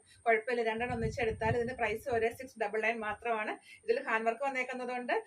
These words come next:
ലൈനിങ് ഇട്ട് വന്നേക്കുന്നതുകൊണ്ട് നല്ല കുർത്തീസ് ആണ്. പക്ഷെ സൈസ് ഒക്കെ ഒന്നോ രണ്ടൊക്കെ ഉള്ളൂ. അതുകൊണ്ട്, അതുകൊണ്ടാണ് ഇപ്പൊ നമ്മൾ ഈ ഒരു റേറ്റിൽ കൊണ്ടുവന്നേക്കുന്നത്. അപ്പൊ നമുക്ക് വേഗം വേഗം കാണാം. ഇതാണ് നമ്മുടെ ഇന്നത്തെ വീഡിയോയിൽ ആദ്യത്തെ കുർത്തി വന്നേക്കുന്നത്. ഇതൊരു ഏലൈൻ കുർത്തിയാണ്. ജോർജറ്റ് ആണ് ഫാബ്രിക്. യോക്കിൽ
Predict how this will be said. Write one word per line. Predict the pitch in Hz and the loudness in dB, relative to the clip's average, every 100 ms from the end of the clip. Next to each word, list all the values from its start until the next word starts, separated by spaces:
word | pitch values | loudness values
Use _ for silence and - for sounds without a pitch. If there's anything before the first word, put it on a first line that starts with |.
| - - | -6 0
ലൈനിങ് | 208 220 254 | 2 2 -2
ഇട്ട് | 254 254 | -4 -2
വന്നേക്കുന്നതുകൊണ്ട് | 240 240 240 247 247 269 | -2 -4 -4 -4 -4 -2
നല്ല | 214 233 370 | -2 0 0
കുർത്തീസ് | 349 330 254 262 254 | -2 -2 -2 0 0
ആണ്. | 247 269 | 0 -2
പക്ഷെ | 226 - 392 - _ - | -4 -2 -4 -4 _ -2
സൈസ് | 240 233 254 | 2 2 0
ഒക്കെ | 294 294 | -2 -2
ഒന്നോ | 247 247 254 | -4 -4 -4
രണ്ടൊക്കെ | 233 233 247 226 | 0 -2 0 -2
ഉള്ളൂ. | 196 202 | -2 -4
അതുകൊണ്ട്, | 214 233 - _ _ - 226 | -2 -4 -8 _ _ 2 4
അതുകൊണ്ടാണ് | 226 254 262 269 262 | 6 4 4 2 2
ഇപ്പൊ | - 254 | -2 -2
നമ്മൾ | 233 233 | -2 -2
ഈ | 262 | 0
ഒരു | 247 254 240 | 2 2 2
റേറ്റിൽ | 214 220 247 | 2 0 -4
കൊണ്ടുവന്നേക്കുന്നത്. | 208 202 202 208 202 254 240 | -4 -4 -4 -4 -4 -4 -2
അപ്പൊ | 220 | -4
നമുക്ക് | 214 226 226 | -6 -2 0
വേഗം | 214 220 | 0 0
വേഗം | 226 294 233 | 0 2 0
കാണാം. | 185 - - - - - _ _ - - - - | 0 -4 -12 -16 -20 -20 _ _ -20 -20 -16 -6
ഇതാണ് | 269 285 339 269 | 4 4 6 2
നമ്മുടെ | 262 262 | 0 0
ഇന്നത്തെ | 233 233 247 | 0 2 2
വീഡിയോയിൽ | 233 240 | 4 4
ആദ്യത്തെ | 220 202 247 | 2 0 0
കുർത്തി | 240 240 233 | 2 4 2
വന്നേക്കുന്നത്. | 208 202 208 208 240 | 2 -4 -4 -4 0
ഇതൊരു | 254 247 | 2 2
ഏലൈൻ | 220 233 240 | 2 2 0
കുർത്തിയാണ്. | 240 240 202 220 233 | -2 0 0 0 0
ജോർജറ്റ് | 214 208 220 247 | 0 -2 -2 0
ആണ് | 233 214 | 0 -2
ഫാബ്രിക്. | 185 180 196 277 339 - - 220 | -2 -4 -4 -4 -4 -8 -4 -2
യോക്കിൽ | 220 254 | 0 0